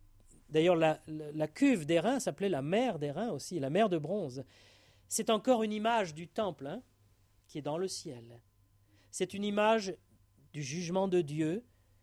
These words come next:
de la sagesse de Dieu, de l'omniscience, de l'omnipotence de Dieu et de la pureté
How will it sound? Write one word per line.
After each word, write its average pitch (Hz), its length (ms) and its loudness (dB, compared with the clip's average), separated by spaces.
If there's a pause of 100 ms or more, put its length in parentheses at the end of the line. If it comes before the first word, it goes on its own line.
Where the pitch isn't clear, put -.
(420)
de 135 100 -2
la 151 120 4
sagesse 170 560 0
de 147 100 -6
Dieu, 143 160 -4
de 143 100 0
l'omniscience, 220 840 4
de 165 80 -4
l'omnipotence 170 840 -4
de 127 100 -20
Dieu - 340 -20 (1300)
et 143 60 -6
de 143 100 2
la 143 120 2
pureté - 680 -6